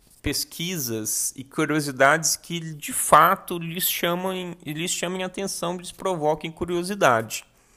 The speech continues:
Escolham, de-, é, escolham pesquisar temas que lhes agradem, porque se vocês escolherem temas por outro motivo e coisas que vocês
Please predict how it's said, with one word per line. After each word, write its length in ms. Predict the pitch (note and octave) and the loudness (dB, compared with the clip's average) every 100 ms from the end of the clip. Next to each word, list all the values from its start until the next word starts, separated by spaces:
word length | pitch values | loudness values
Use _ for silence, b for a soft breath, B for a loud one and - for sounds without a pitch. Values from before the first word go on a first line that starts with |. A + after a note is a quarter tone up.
| b b b b - - | b b b b -18 -10
Escolham, 720 | - - - E3 G3 G3 G3 - B B B B | -6 -4 2 4 4 2 -2 -6 B B B B
de-, 360 | B2+ C#3 D#3 - | -4 -2 -2 0
é, 420 | C3 C3 B2 A#2+ | 2 4 4 0
escolham 480 | A#2 - F3 F3+ F3+ - _ _ _ - | -2 -2 0 0 -2 -6 _ _ _ 2
pesquisar 600 | E3+ - D#3 C#3+ C#3 C#3 | 4 2 0 4 2 2
temas 640 | - B2 C#3+ E3 E3+ - - | 0 2 2 0 -2 -4 -8
que 180 | - F3+ | -6 -4
lhes 220 | F#3+ F#3+ | -2 0
agradem, 680 | F#3+ A3+ G3 D3 D3 A2+ A#2 A#2 | 0 2 4 4 4 -2 -10 -10
porque 320 | B2 C#3 D3+ | -12 -8 -8
se 160 | D#3 - | -8 -8
vocês 440 | D#3+ E3 - G3+ | -6 -6 -8 -8
escolherem 440 | G3+ - E3 D#3+ D3+ | -8 -8 -6 -6 -8
temas 640 | - C#3 C3+ A#2+ A#2+ - | -6 -4 -4 -6 -12 -14
por 300 | - - C3 | -16 -12 -8
outro 280 | D3 D#3+ D3 | -8 -8 -12
motivo 640 | B2+ B2 - C#3+ D#3+ A#2 A#2 b b b _ - - | -12 -12 -12 -10 -12 -14 -18 b b b _ -20 -16
e 80 | B2 | -16
coisas 380 | B2 C3+ C3+ C3 | -10 -8 -8 -12
que 100 | C3+ | -14
vocês 500 | B2+ B2+ B2+ A#2+ | -12 -12 -12 -12